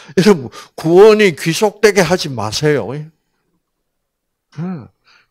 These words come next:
왜 귀속되는지 아세요? "나는, 아,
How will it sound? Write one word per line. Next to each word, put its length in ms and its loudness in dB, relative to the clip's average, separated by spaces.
왜 240 2
귀속되는지 720 -4
아세요? 440 -14
"나는, 960 -12
아, 880 -20